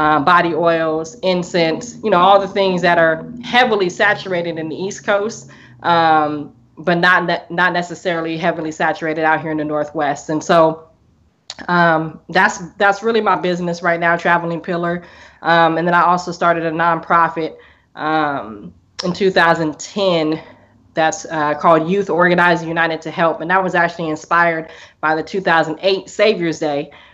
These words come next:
which was a youth Savior's Day where the minister allowed the young people in the nation to, um, spearhead our national convention. And so when I left from that Savior's Day,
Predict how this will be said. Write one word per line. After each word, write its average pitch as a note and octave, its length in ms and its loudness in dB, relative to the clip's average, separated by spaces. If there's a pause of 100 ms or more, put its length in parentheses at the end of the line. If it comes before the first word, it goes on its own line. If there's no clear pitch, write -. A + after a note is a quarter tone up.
which D#3 220 -6
was D#3+ 280 2
a D#3 80 4 (140)
youth G#3+ 300 0
Savior's D3+ 460 0
Day D3+ 160 4
where D3 160 0
the D3 100 0 (120)
minister F3 340 2
allowed D#3 420 4
the D3 80 -4 (140)
young F#3+ 160 4
people E3 300 -6
in D3 60 -4
the D3+ 60 -4
nation D#3 540 -4 (400)
to, D#3 380 0
um, D3 520 2 (240)
spearhead E3+ 840 2 (180)
our D#3+ 140 0
national E3 420 0
convention. D#3+ 520 -6
And D3+ 120 -6
so D#3+ 340 4
when D#3+ 100 2
I E3 80 4
left E3+ 360 2 (200)
from D#3+ 140 -4
that A3 180 2
Savior's D3+ 480 -6
Day, D3+ 320 -4